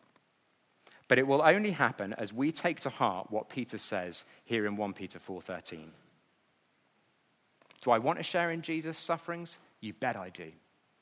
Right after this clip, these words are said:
Will I follow him? You bet I will. Because if I have a share in his sufferings now, I'll have a share in his glory, in his glory then. Because if I follow him, I'll end up where he is, and there's nowhere else I'd rather be."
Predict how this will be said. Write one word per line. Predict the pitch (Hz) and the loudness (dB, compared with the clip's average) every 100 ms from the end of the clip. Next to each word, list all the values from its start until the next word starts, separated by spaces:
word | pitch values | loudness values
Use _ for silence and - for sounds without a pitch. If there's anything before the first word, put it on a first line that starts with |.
| _ _ _ _ _ _ _ _ _ _ _ | _ _ _ _ _ _ _ _ _ _ _
Will | 120 | 4
I | 131 | 4
follow | - 156 151 | 4 2 4
him? | 151 160 135 | 0 -4 -6
You | 107 - | -10 -4
bet | 113 95 | -4 -4
I | 87 | -6
will. | 82 80 - _ _ _ _ _ - - - | -10 -16 -18 _ _ _ _ _ -20 -20 -4
Because | 127 123 | -2 2
if | 135 | 4
I | 135 | 6
have | 120 | 4
a | 120 | 2
share | - 170 160 | 2 4 4
in | 156 | 0
his | 143 | -2
sufferings | - 139 143 131 135 | -2 -2 -2 -4 0
now, | 131 127 127 | 2 2 0
I'll | 110 | -2
have | 101 101 | -2 -4
a | |
share | 98 - 127 120 | -6 0 2 2
in | 113 104 | 2 -4
his | 98 | -8
glory, | 104 101 95 95 - | -8 -8 -8 -10 -14
in | - 101 - 95 | -8 -8 -8 -10
his | 85 | -10
glory | 95 90 87 | -10 -8 -8
then. | 90 85 85 - _ _ _ _ _ _ _ - | -8 -10 -12 -20 _ _ _ _ _ _ _ -8
Because | 123 117 | -4 -2
if | 120 | 4
I | 123 | 4
follow | 113 - 151 135 | 4 4 4 2
him, | 131 135 - | -2 -4 -4
I'll | 110 110 | -2 -2
end | 110 | 0
up | 110 107 | -2 0
where | 101 | -4
he | 95 - 104 | -2 -4 -4
is, | 82 87 - - - | -6 -10 -12 -12 -18
and | 98 | -10
there's | 95 | -8
nowhere | 101 113 110 107 | -4 -2 0 -2
else | 95 92 95 | -2 -4 -8
I'd | 87 | -8
rather | 92 87 | -8 -8
be." | 85 80 | -12 -16